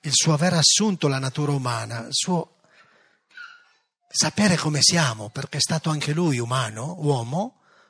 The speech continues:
come noi, in tutto eccetto il peccato, che cosa fa? Ha messo nella natura umana,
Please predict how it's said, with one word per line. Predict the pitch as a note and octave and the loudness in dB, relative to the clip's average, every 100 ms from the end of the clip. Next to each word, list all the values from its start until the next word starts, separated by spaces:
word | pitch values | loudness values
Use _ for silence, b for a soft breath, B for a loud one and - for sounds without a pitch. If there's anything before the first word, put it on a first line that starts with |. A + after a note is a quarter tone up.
| - | -6
come | D3 C3 | -4 -2
noi, | C3+ D3 A2+ B2+ | 0 0 0 -4
in | D#3 C#3 | -6 0
tutto | B3 B3 F3 | 0 0 -2
eccetto | D3 D#3+ D#3 D#3 | 0 0 0 -2
il | C#3+ | -2
peccato, | D#3 - C3 A#2 A#2 | -4 -4 -4 -4 -6
che | D3+ F#3+ | -10 -8
cosa | - G3+ D#3 | -2 2 2
fa? | - B2 A2 G#2+ B B B B B B _ | 0 -2 -2 -6 B B B B B B _
Ha | - D3+ | -8 -8
messo | - A3+ A3 - D3 | 0 2 4 4 4
nella | C#3 C3+ | 0 -2
natura | C3+ D3 G3 G3+ | -2 -2 -2 0
umana, | D#3+ C#3+ C3+ A#2 G#2 G#2 F#2 | 0 2 0 -2 -6 -12 -14